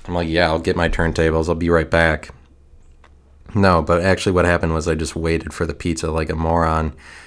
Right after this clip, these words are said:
Um, and then some other guy walked in while I was waiting. He just walked in, didn't go to the register, or didn't go up to the counter,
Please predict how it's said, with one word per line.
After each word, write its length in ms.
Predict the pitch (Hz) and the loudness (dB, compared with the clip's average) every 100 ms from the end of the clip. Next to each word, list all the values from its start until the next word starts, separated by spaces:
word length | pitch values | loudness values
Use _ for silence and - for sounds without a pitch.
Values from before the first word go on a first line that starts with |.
| - - - - - - | -20 -20 -20 -20 -20 0
Um, 640 | 87 87 87 82 80 80 - - | 4 6 6 4 0 -4 -10 -2
and 160 | 98 107 | 4 6
then 140 | 113 | 6
some 180 | - 92 | 6 4
other 200 | 101 92 | 6 4
guy 160 | 85 | 4
walked 400 | 80 82 82 - | 4 6 4 4
in 140 | 85 80 | -2 0
while 100 | 80 | 0
I 100 | 80 | 0
was 140 | 78 | 0
waiting. 580 | 80 85 80 78 78 - - - - - - | 2 2 2 0 -4 -8 -20 -20 -18 -20 -2
He 120 | 113 | 2
just 180 | 120 - | 2 0
walked 400 | 90 95 95 - | 6 8 8 4
in, 220 | 95 101 | 0 0
didn't 180 | 98 98 | -2 -2
go 160 | 95 95 | 0 2
to 60 | |
the 320 | 92 90 87 - | 2 4 2 2
register, 800 | 90 92 95 - 110 110 110 - | 0 2 0 4 4 4 0 -2
or 120 | 92 | -2
didn't 300 | 90 92 82 | 0 -2 -2
go 180 | 87 87 | 0 2
up 160 | 90 | 2
to 120 | - 82 | -2 -2
the 160 | 80 | -2
counter, 600 | 78 87 87 82 78 76 | -2 -2 0 0 -4 -6